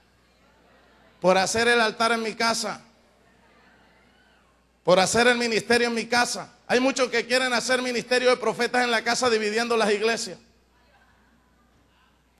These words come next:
Ojo,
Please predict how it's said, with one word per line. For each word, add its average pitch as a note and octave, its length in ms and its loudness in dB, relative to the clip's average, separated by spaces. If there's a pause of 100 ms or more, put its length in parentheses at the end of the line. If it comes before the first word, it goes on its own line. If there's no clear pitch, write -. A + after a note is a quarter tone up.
(2000)
Ojo, B3+ 760 6